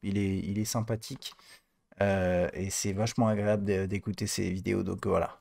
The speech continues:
je vous conseille vraiment. Euh, c'est super intéressant ce qu'il fait. Alors, celui qui arrive, c'est particulier. Euh, je vous ai parlé de Polyphia d'ailleurs en début de vidéo.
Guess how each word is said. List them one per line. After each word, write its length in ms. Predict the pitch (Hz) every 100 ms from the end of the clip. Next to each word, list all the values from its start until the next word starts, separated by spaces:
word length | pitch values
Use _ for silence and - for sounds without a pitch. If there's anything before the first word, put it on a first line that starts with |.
| -
je 60 |
vous 80 | 104
conseille 420 | 107 104 107 101
vraiment. 520 | 78 101 101 98 95 - -
Euh, 260 | 73 82 76
c'est 160 | 87 101
super 360 | - 107 110
intéressant 440 | 92 92 98 95 113
ce 80 | -
qu'il 140 | -
fait. 160 | - - _ -
Alors, 140 | -
celui 280 | 151 113 127
qui 140 | 127 123
arrive, 260 | 117 143
c'est 220 | - 95
particulier. 840 | - 104 - 113 117 104 123 143 143 - - -
Euh, 320 | 98 92 92 101
je 80 |
vous 140 | 107 110
ai 20 |
parlé 240 | 113 120 135
de 60 |
Polyphia 540 | - 135 131 117 135 127
d'ailleurs 280 | 117 113
en 80 | 110
début 300 | 107 110 123
de 80 | 117
vidéo. 500 | 117 117 117 139